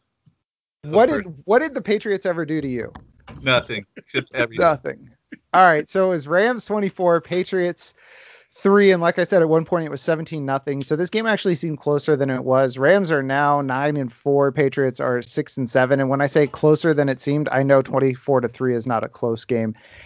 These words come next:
Speaker 1: at all. But, um, in this one, uh, Mike wanted to know if, uh, Cam Akers could be top twenty-four, and I, I think we can, uh, say that he should be top twenty-four. Twenty-nine carries, a hundred seventy-one yards,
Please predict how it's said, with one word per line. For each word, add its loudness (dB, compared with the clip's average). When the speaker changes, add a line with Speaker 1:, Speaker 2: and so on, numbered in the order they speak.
Speaker 1:
at 2
all. 4
But, 2
um, -4
in -4
this -2
one, 2
uh, -6
Mike 2
wanted -4
to -8
know 0
if, -6
uh, -2
Cam 0
Akers 0
could -6
be -6
top 0
twenty-four, -2
and -6
I, -2
I 0
think -6
we -2
can, -2
uh, 2
say 4
that -2
he -8
should 4
be 2
top -2
twenty-four. -6
Twenty-nine 2
carries, 0
a 0
hundred -6
seventy-one -6
yards, -2